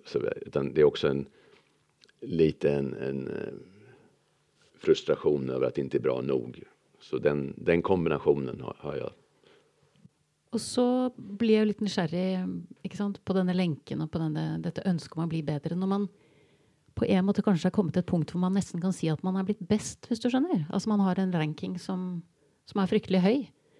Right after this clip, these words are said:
Speaker 2: Vad blir det nästa du sträcker dig efter, eller din nästa ambition? Vad gör man på en måte när man står på toppen av stigen då?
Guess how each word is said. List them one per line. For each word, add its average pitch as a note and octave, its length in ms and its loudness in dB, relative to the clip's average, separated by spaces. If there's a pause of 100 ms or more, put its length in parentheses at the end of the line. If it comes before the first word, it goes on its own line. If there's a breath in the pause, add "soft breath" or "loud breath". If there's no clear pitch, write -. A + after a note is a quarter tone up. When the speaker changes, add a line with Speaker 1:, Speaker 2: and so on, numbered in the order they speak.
(120)
Speaker 2:
Vad G3 480 4
blir G#3 160 6
det A3+ 80 6
nästa G#3+ 520 -2
du F#3 220 2
sträcker - 480 -4
dig E3+ 160 0
efter, F#3+ 300 -4
eller F#3+ 200 2
din G3 160 2
nästa F3 500 -2
ambition? F#3+ 800 0 (540)
Vad G3 140 8
gör E3 220 10
man F#3+ 180 2
på A3 60 0
en G#3+ 40 2
måte F#3 180 0
när F3 80 0
man F#3 100 0
står - 120 -2
på G3 100 0
toppen F#3+ 300 -2
av G#3 40 2
stigen A3+ 420 0
då? - 80 -2